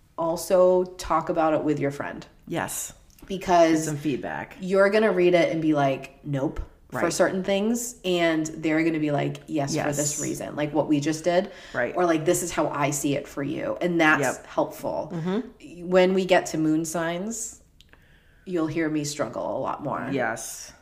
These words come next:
Speaker 1: And I think that's interesting because that's your intuition.
Speaker 2: Right.
Speaker 1: <laughs> And that's the part that, wait, people see me like that, that
Speaker 2: Right.
Speaker 1: I struggle with.
Speaker 2: Yep.
Speaker 1: So,
Speaker 2: Definitely.
Speaker 1: interesting. Okay, I have a few more points.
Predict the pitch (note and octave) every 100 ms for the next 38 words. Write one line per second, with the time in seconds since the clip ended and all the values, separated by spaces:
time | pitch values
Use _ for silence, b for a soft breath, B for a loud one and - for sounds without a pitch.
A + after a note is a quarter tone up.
0 | - E3+ D#3+ D#3 - E3+ F3+ F3+ F3 -
1 | E3+ D#3+ D3+ D#3 D3 D3+ D3 D3 D3 F3
2 | G3 F#3+ D3+ D3 C#3 F3+ - B2+ G#2+ A2
3 | - - D3 G3+ G3 F3+ F3+ F#3+ F#3+ F3
4 | D#3+ E3 D3 B B B B - E3 -
5 | E3 E3+ E3 - D3 D#3+ F3 E3+ - F3
6 | F#3 - D3 - C#3 C#3+ C#3+ - - -
7 | B2+ - B2+ - - C#3+ C3 - - -
8 | - - - C3+ D3 A#2 D#2+ A#2 - -
9 | - D#3 - C#3 D#3 D3 D#3+ E3+ E3+ D#3
10 | A2 A#2 - -